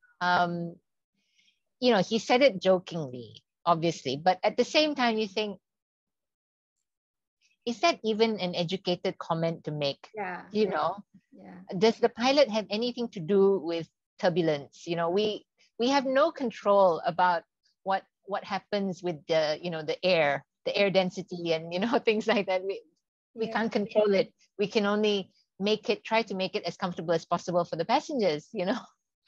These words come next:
Speaker 1: But,
Speaker 2: But,
Speaker 1: I
Speaker 2: but
Speaker 1: mean
Speaker 2: overall, you've not really, I mean, now I think people are very used to it. They probably celebrate the fact that they have a female captain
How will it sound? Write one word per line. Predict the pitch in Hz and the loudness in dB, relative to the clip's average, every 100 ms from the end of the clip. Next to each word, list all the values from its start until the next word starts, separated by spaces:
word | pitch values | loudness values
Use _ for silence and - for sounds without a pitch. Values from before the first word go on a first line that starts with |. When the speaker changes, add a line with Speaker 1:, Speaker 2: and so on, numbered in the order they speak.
| 233 | 0
Speaker 1:
But, | 220 - | 0 0
Speaker 2:
But, | 254 - | -8 -10
Speaker 1:
I | - _ | -14 _
Speaker 2:
but | 254 269 | 2 4
Speaker 1:
mean | 269 | 4
Speaker 2:
overall, | 330 415 392 392 403 | 4 4 4 6 6
you've | 311 254 | 4 -2
not | 247 269 247 | -2 0 0
really, | 233 233 240 226 - 202 | -2 0 0 -2 -6 -10
I | |
mean, | 185 185 190 | -10 -10 -4
now | 220 240 | 0 2
I | 196 | 0
think | 214 208 | -4 -10
people | 208 196 185 | -8 -6 -6
are | 170 | -6
very | 175 | -6
used | 180 214 214 | -4 -6 -6
to | 226 | -2
it. | 208 | 0
They | 240 | 2
probably | 311 302 | 4 4
celebrate | 311 - 220 233 226 226 196 | 2 0 0 2 2 2 0
the | |
fact | 175 196 190 | -6 -4 -4
that | 190 | -8
they | 175 | -10
have | 175 | -12
a | 170 | -12
female | 190 190 185 | -12 -10 -10
captain | 185 185 - 190 185 | -8 -10 -6 -6 -6